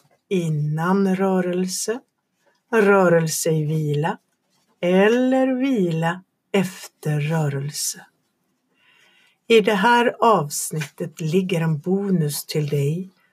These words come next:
så här i slutet. En dikt. Dikter är så bra i det här läget.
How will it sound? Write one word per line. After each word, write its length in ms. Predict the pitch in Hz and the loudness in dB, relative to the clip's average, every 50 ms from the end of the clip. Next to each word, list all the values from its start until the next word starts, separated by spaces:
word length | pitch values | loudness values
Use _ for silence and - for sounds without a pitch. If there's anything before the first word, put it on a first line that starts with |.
| _ _ _ | _ _ _
så 220 | - - - 180 | -8 -6 -2 -2
här 580 | 156 - - - 165 151 147 143 147 147 - - - | -2 -4 -4 -2 -2 0 0 0 -2 -4 -6 -10 -12
i 100 | 147 139 | -10 -6
slutet. 920 | - - - - - 156 151 156 165 170 175 - _ _ - 185 190 - _ _ _ - - - _ _ _ _ _ _ _ _ _ _ _ _ _ _ _ - | -4 -2 -2 -2 -2 -2 -2 -4 -4 -6 -8 -14 _ _ -14 -12 -12 -14 _ _ _ -20 -20 -20 _ _ _ _ _ _ _ _ _ _ _ _ _ _ _ -2
En 440 | - 175 175 170 165 160 156 151 147 | 0 0 2 2 2 2 2 0 0
dikt. 260 | - - 240 240 - _ _ _ - - - _ _ _ _ _ - - - - _ _ _ _ _ _ _ _ _ _ _ _ _ _ _ _ _ _ _ _ - - - _ - | -2 -4 -4 -4 -6 _ _ _ -16 -16 -16 _ _ _ _ _ -16 -16 -16 -18 _ _ _ _ _ _ _ _ _ _ _ _ _ _ _ _ _ _ _ _ -20 -20 -14 _ -4
Dikter 540 | 190 190 247 - - - - - 240 233 | 0 2 0 0 0 -4 -2 0 2 2
är 80 | 277 285 | 2 2
så 240 | 262 - - 240 202 | 0 0 0 0 -2
bra 520 | 151 143 - 165 170 190 202 220 220 214 | -2 -2 -2 0 4 4 4 4 4 4
i 80 | 190 170 | 2 0
det 120 | 151 170 | 0 -2
här 220 | 156 135 160 143 139 | -2 -2 -2 -2 -2
läget. 580 | 147 151 151 147 143 143 147 - - 165 185 | -4 -4 -2 -2 -4 -4 -6 -10 -16 -18 -18